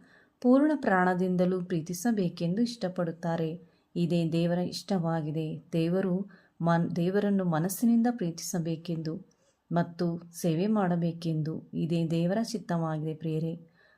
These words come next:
ಮತ್ತು ಯಾರೂ ಕೂಡ ನಾಶವಾಗದಂತೆ ದೇವರ ರಾಜ್ಯದಲ್ಲಿ ಸೇರುವುದಕ್ಕಾಗಿ ಪ್ರಿಯರೇ, ನೀವು ಯೋಚಿಸಿರಬಹುದು, ಸೈತಾನನನ್ನು ಯಾವಾಗ ಸಂಪೂರ್ಣವಾಗಿ ನಾಶ ಮಾಡುತ್ತಾರೆ ಎಂದು.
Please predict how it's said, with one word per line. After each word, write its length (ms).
ಮತ್ತು 200
ಯಾರೂ 420
ಕೂಡ 220
ನಾಶವಾಗದಂತೆ 1160
ದೇವರ 360
ರಾಜ್ಯದಲ್ಲಿ 760
ಸೇರುವುದಕ್ಕಾಗಿ 960
ಪ್ರಿಯರೇ, 600
ನೀವು 300
ಯೋಚಿಸಿರಬಹುದು, 1200
ಸೈತಾನನನ್ನು 880
ಯಾವಾಗ 600
ಸಂಪೂರ್ಣವಾಗಿ 800
ನಾಶ 360
ಮಾಡುತ್ತಾರೆ 680
ಎಂದು. 420